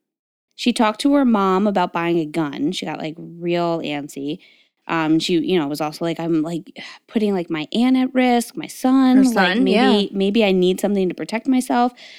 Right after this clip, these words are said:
Speaker 1: But they both were a little nervous about having a gun in the house with Sean. And they probably just didn't know, like, other pro-, there wasn't, like,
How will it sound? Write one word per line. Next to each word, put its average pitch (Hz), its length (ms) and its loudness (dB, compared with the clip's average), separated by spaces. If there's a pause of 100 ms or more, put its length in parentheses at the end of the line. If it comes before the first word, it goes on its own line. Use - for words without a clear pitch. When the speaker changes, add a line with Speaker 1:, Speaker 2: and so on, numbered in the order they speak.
(180)
Speaker 1:
But 208 160 2
they 202 140 2
both 214 340 0
were 269 100 2
a 247 60 2
little 214 200 0
nervous 190 360 -2
about - 200 -8
having 196 420 -2
a 220 80 2
gun 226 220 2
in 233 80 4
the 247 80 2
house 247 420 -2
with 262 100 0
Sean. 254 480 2 (340)
And 196 160 0
they 190 80 4
probably 202 340 0
just 185 180 -4
didn't 175 200 -2
know, 165 160 2
like, 160 160 0
other 156 200 0
pro-, 151 240 -2
there 156 220 0
wasn't, 160 280 0
like, 156 260 -4